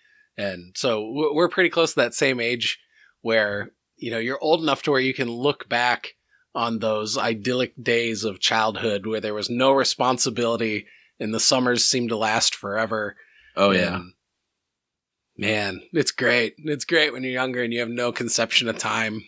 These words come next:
Speaker 1: <laughs> or, or much responsibility for anything beyond, you know, making it home before the street lights come on or whatever.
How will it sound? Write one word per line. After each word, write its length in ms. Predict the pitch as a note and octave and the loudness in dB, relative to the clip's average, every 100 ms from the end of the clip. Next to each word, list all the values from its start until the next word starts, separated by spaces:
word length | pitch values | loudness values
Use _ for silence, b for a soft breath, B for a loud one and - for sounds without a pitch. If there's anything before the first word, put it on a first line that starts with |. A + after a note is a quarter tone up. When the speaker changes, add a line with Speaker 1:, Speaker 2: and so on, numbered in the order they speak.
| - | -8
Speaker 1:
<laughs> 160 | F#3+ | 0
or, 400 | F#3 D#3+ C3+ D#3 - | 2 2 2 0 0
or 180 | D#3 D#3 | -2 0
much 300 | D#3+ E3 - | 2 0 2
responsibility 1000 | D3+ - B2+ C#3+ C#3+ C#3 B2+ B2 A#2+ A#2+ | 0 0 -2 -2 -2 -2 -2 -2 0 -2
for 160 | - A#2 | -2 -2
anything 380 | A#2+ B2 B2 | -2 -2 -2
beyond, 360 | A#2 A2+ A2 A2 | 0 0 0 -2
you 60 | A2+ | -4
know, 120 | G#2+ | -2
making 360 | A2+ B2 B2 | 0 0 0
it 100 | A2+ | -2
home 240 | G#2 A#2 A2 | 0 0 -2
before 260 | A2 A#2 | -2 -6
the 100 | G#2 | -2
street 280 | G#2+ - A2 | -2 0 -2
lights 260 | G2+ G#2 G2+ | -2 -4 -4
come 220 | - G2+ | -2 -2
on 220 | G2 G2+ | -2 -4
or 60 | G#2 | -6
whatever. 420 | G2+ G#2 G#2 G2+ | -4 -4 -4 -10